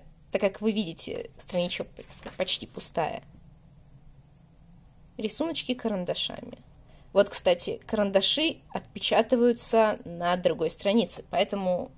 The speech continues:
на ней ничего нет. Потом я попыталась это ус-, исправить и расходовать бумагу более экономно, но это была плохая идея.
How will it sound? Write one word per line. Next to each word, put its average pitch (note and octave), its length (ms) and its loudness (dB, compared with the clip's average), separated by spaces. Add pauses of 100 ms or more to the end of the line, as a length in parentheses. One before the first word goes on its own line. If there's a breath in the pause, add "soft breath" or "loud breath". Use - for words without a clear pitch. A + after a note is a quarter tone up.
(140)
на F#3+ 140 -4
ней E3 300 -8
ничего F3+ 380 -8
нет. D#3+ 220 -10 (1500 soft breath)
Потом A3 280 2
я G3 580 6
попыталась F#3 540 4
это F3 160 -2
ус-, F3 160 -4 (220)
исправить F#4+ 520 8
и D4+ 40 4
расходовать G#3+ 460 4
бумагу F3+ 520 0
более D#3+ 880 2 (100)
экономно, G3+ 760 2 (140)
но G#3+ 920 -2
это C4 180 4
была G#3+ 200 8
плохая D#3+ 480 -2
идея. C#3+ 320 -6